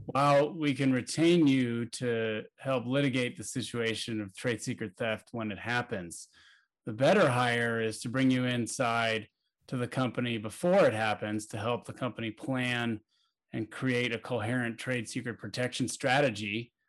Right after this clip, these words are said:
an employment strategy, so that th-, when these things do happen, or one, prevent them from happening, and when they do happen, they have the things put in place to be able to quickly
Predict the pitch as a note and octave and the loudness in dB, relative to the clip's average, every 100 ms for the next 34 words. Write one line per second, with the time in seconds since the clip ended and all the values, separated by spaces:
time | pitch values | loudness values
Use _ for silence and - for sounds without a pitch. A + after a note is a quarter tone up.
0 | _ _ B2+ A#2 A2 - D#3+ C#3+ A2+ C3 | _ _ -8 -4 -4 2 4 4 2 0
1 | A2+ G#2+ A2 A#2 - B2 A#2 A#2 A#2 F3 | 0 -2 -4 -4 -2 -2 0 0 -2 -8
2 | A#2+ B2 A#2+ A#2+ A#2 - A#2 G#2+ D#3+ D#3 | -10 -6 -2 -2 -4 -4 -4 0 4 4
3 | C3+ C3+ C#3 G#2+ A2+ C#3 C#3+ B2+ A#2+ A2+ | 6 2 0 -2 0 2 4 4 2 2
4 | F3+ E3 D3+ C#3+ D3 C#3+ C#3+ B2+ A#2+ A#2 | 4 4 2 2 2 2 2 0 0 0
5 | A2 G#2+ G3 C#3 C3+ B2 B2 A2+ _ _ | -2 -2 0 2 2 0 -2 -2 _ _
6 | _ _ _ _ - B2+ A#2+ A#2+ A#2 C#3 | _ _ _ _ -6 0 2 2 0 2
7 | B2+ - C3+ B2 A2+ - B2 A#2 - A2+ | 0 2 0 2 0 0 0 0 -4 -2
8 | A#2 A#2 A2 G#2+ - C3 B2+ A#2+ A2 | 0 0 -2 -4 -6 -6 -2 -2 -2